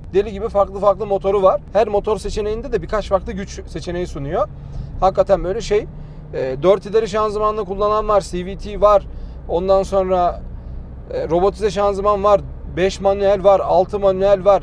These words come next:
Yani bütün şanzıman ve motor tiplerinin kullanıldığı bir araba bu araba.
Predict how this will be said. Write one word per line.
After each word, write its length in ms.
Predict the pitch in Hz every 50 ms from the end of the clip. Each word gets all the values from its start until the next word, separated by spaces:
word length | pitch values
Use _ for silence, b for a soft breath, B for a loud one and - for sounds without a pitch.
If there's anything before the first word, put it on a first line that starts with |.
| 139 165
Yani 220 | 175 165 160 170
bütün 240 | 208 - - 269 247
şanzıman 500 | 185 214 208 208 202 208 214 214 208 202
ve 40 | 190
motor 280 | 190 202 196 220 208
tiplerinin 380 | - - 175 - - 190 208 220
kullanıldığı 540 | 202 196 196 196 190 180 165 156 165 214 214
bir 100 | 208 185
araba 240 | 185 196 190 180
bu 100 | 151 147
araba. 300 | 131 117 110 110 - -